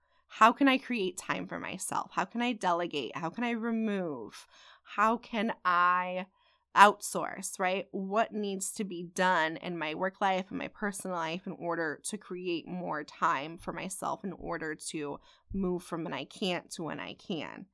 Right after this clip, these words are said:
And this is gonna be helpful when you talk to others so that you can brainstorm, because sometimes, again, it's very difficult to see your blind spots because you feel like you can't. And there's going to be someone in your life that's going to be like, "Well, yeah, you can. Come on now."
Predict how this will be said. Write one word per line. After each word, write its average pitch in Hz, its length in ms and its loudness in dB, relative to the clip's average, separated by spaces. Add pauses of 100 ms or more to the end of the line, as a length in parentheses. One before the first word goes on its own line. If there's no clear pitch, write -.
(400)
And 202 100 0
this 233 200 2
is 240 100 -2
gonna 226 260 0
be 208 180 -4
helpful 190 500 0
when 175 160 -4
you 170 120 -6
talk - 320 -2
to - 240 -8
others 175 640 0 (220)
so - 180 -6
that 214 100 0
you 214 100 -8
can 214 180 -4
brainstorm, 196 800 2
because 202 240 -6
sometimes, 185 640 0
again, 185 420 2
it's 175 200 -6
very 170 200 -6
difficult 190 580 -6
to 196 120 -6
see 185 480 -4 (380)
your 226 140 0
blind 262 380 2
spots - 520 -4
because 196 400 -2
you 254 120 -2
feel 269 180 0
like 247 200 -2
you 233 80 -8
can't. 247 500 -4
And 175 280 -6 (420)
there's 185 280 0
going 233 240 2
to - 100 -6
be 214 180 -2
someone 220 460 2
in 196 100 -2
your 190 140 0
life 180 320 4
that's 190 160 -6
going 180 240 -4
to 175 60 -4
be 180 100 -2
like, 175 240 0
"Well, 180 140 2
yeah, 185 220 2
you 254 200 2
can. 170 440 2
Come 311 260 4
on 139 200 6
now." 143 360 0